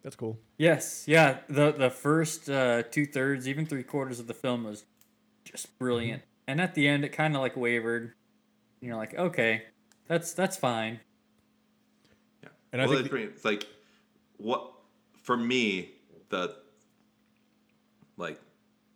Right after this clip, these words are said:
Speaker 3: no spoiler thing I enjoyed about it was the
Speaker 1: Oh, we're past that. You can spoil.
Speaker 3: the eeriness.
Speaker 2: Yeah,
Speaker 3: All
Speaker 2: what,
Speaker 3: right.
Speaker 2: what, what's the
Speaker 3: Well,
Speaker 2: spoiler thing?
Speaker 3: no, I, I don't really have a spoiler thing. I was just, I was just putting it out there.
Speaker 1: Okay.
Speaker 3: No, no, but it's, it's very general, I guess. Like,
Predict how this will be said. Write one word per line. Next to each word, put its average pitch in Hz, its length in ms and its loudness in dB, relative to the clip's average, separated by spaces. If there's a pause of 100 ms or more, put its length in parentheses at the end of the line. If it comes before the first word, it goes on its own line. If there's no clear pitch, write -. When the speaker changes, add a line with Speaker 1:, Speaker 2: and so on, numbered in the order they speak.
(400)
Speaker 3:
no 104 280 0
spoiler 87 640 -6 (100)
thing 90 220 -8
I 82 100 -2
enjoyed 85 340 -6
about 78 260 -8
it 78 240 -12
was 82 440 -8
the 85 180 -10
Speaker 1:
Oh, 131 100 2
we're 131 100 2
past 107 280 -4
that. 95 100 -12
You 104 60 -12
can 107 120 -12
spoil. - 140 -14
Speaker 3:
the 123 180 4
eeriness. 104 760 4
Speaker 2:
Yeah, 139 120 4
Speaker 3:
All 135 100 6
Speaker 2:
what, 165 100 10
Speaker 3:
right. 147 120 0
Speaker 2:
what, 156 220 -4
what's 160 240 4
the 143 180 0
Speaker 3:
Well, 160 120 4
Speaker 2:
spoiler 131 380 2
thing? 107 340 -8 (240)
Speaker 3:
no, 180 140 8
I, 151 360 12
I 135 60 10
don't 135 180 10
really 113 200 6
have 98 100 2
a 92 40 -4
spoiler 82 320 -6
thing. 80 360 -10
I 113 220 4
was 113 140 2
just, - 300 -6
I 101 140 2
was 92 140 -2
just 95 160 -12
putting 92 180 -2
it 90 80 -4
out 87 180 -6
there. 85 280 -8 (340)
Speaker 1:
Okay. 107 240 -10 (200)
Speaker 3:
No, 180 180 10
no, 139 180 10
but 151 140 8
it's, 160 200 4
it's 151 140 -2
very 170 260 8
general, 131 360 8
I 101 80 4
guess. 95 260 -4 (120)
Like, 107 320 0